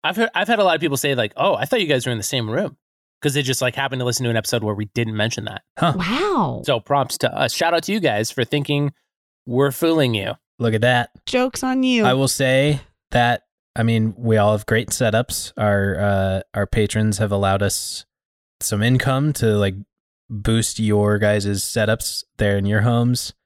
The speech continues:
Speaker 3: Mm-hmm.
Speaker 1: Yeah, actually, thank you. I don't know if we've shouted that out on the podcast. We have in the Discord, but, uh, we sound so much better because of our patrons who allowed us to buy better equipment
Speaker 3: Yes.
Speaker 2: Yeah.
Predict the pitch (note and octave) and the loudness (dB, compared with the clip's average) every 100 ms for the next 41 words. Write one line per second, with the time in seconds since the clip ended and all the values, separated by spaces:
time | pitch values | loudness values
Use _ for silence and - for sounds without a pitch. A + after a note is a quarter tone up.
0 | _ - G#3 A#3 - G3 G3 C#3 - G#4 | _ -6 -4 -4 -4 -4 -4 -2 0 2
1 | D4 - F4+ - F#4+ F#4 A#4 A#3+ F#3+ C4+ | 0 -2 -2 0 0 2 0 0 0 2
2 | C4+ - A3 - G#3+ G#3+ G3 F#3 F#3 F3 | 2 2 -2 2 2 2 2 2 2 2
3 | F3+ F#3 E3+ F#3+ G#3+ C3+ A#2 - D#3 E3 | 2 0 0 -2 0 -2 -2 -2 0 0
4 | E3 D3+ D3 - D#3 C3+ C#3 B2 - C#3 | 0 0 0 0 -2 2 2 0 0 0
5 | C3 A#2+ - _ _ _ B2+ F3+ - G3 | 2 0 -4 _ _ _ -2 0 0 0
6 | G3 - F#3+ F3+ - D#3 D#3+ A2 B2 D3+ | -2 -2 0 -2 0 0 0 -2 -2 -2
7 | B2+ C3 C3 C#3+ C3+ C#3 A2+ - B2+ B2 | 0 0 0 -2 -4 -4 -4 -2 -2 -2
8 | A#2+ A#2 A2+ A2+ - - A2+ G#2+ G#2 - | -2 0 0 -2 -6 -4 -2 0 -2 -4
9 | _ _ _ - C3+ C3 B2 - C#3 - | _ _ _ -4 -2 0 -2 -2 -2 0
10 | C3+ F3+ F3+ D#3+ D3+ - - - - A2+ | -2 0 0 0 -4 -6 -12 -12 -8 -6
11 | G#2 | -6